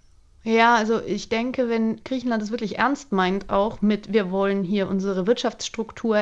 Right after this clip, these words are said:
ändern, äh, wir wollen hochqualifizierte Jobs ins Land holen, dann wird es nicht mehr anders gehen, weil gerade wenn du, ne,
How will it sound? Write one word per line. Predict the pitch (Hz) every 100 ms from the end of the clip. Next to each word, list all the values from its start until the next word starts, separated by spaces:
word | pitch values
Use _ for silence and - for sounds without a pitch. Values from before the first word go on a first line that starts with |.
| -
ändern, | 208 208 208 202 208 202 - - - - -
äh, | 196 185
wir | 196 185
wollen | 190 196 175
hochqualifizierte | 254 - 214 208 208 - 214 208
Jobs | 175 214 214 -
ins | 220 214
Land | 208 202 214 -
holen, | 220 214 220 214 214 214 - - -
dann | 208 196
wird | 208 214
es | 226
nicht | 220 202
mehr | 196
anders | 196 202 196
gehen, | - 220 226 175
weil | 180 180 185 196
gerade | - 196 208
wenn | 196 202
du, | 202 196 - _ _ _
ne, | 190 220